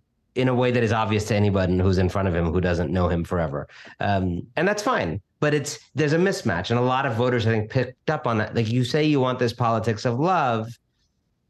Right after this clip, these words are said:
but, like, is your movement loving and warm to everyone, including people who don't entirely get it? And, and it had trouble there. And I write about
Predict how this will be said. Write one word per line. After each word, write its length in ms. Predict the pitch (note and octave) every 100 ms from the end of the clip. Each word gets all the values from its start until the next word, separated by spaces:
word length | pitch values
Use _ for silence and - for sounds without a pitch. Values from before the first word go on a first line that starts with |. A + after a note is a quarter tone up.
| -
but, 540 | G2 C#3+ B2+ B2+ - - _ _ _ _ _ _ _ _
like, 240 | - A#2
is 220 | - C3+ C3
your 80 |
movement 560 | C#3+ D#3 B2+ C#3+ - - _ _ _
loving 400 | A#2 B2 A#2+ B2+
and 220 | A#2 A2+ A2
warm 640 | A#2 A2+ A2+ G#2+ G#2+ G#2+
to 180 | - -
everyone, 520 | A2+ A#2 G#2+ G#2+ G#2
including 320 | A2 - A#2+
people 240 | A2 G#2+ G#2+
who 60 |
don't 180 | A2 A2
entirely 420 | G#2+ A2+ G#2+ G#2+
get 240 | A2 B2 A#2+
it? 100 | -
And, 220 | B2+ B2
and 140 | C3
it 80 | C#3
had 240 | D#3 C3+ -
trouble 260 | F#3+ C3+
there. 140 | G2 G2
And 60 |
I 60 | A2
write 200 | A#2+ C3+
about 340 | A#2+ A#2 A#2